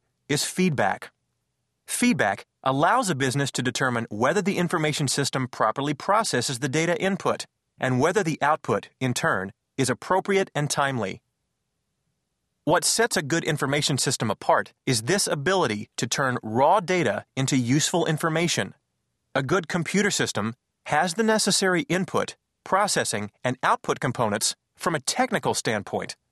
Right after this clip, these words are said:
but a good information system includes these components and views them from a behavioral standpoint, not just from a technical one. That is,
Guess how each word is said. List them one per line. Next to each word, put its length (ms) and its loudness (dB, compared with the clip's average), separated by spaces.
but 200 0
a 80 -2
good 420 0
information 760 0
system 440 -2
includes 640 0
these 340 0
components 600 -2
and 400 -2
views 420 2
them 160 2
from 320 -2
a 80 0
behavioral 600 0
standpoint, 680 -2
not 240 2
just 240 -2
from 160 -2
a 40 -2
technical 520 -2
one. 240 -4
That 160 2
is, 320 0